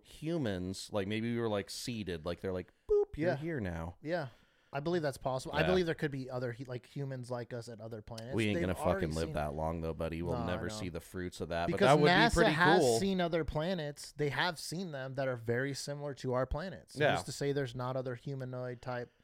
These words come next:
Speaker 2: people on our planet? But you're right. That's, that's the unfortunate thing is I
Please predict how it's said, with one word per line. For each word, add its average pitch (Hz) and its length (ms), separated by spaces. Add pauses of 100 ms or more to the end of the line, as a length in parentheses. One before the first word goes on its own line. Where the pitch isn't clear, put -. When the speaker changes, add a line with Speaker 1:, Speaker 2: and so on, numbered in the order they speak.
(720)
Speaker 2:
people 139 240
on 139 40
our 131 60
planet? 170 180
But 180 100
you're 190 80
right. 160 180 (580)
That's, 180 360
that's 170 320
the 220 80
unfortunate 170 500
thing 156 160
is 139 140 (100)
I 165 400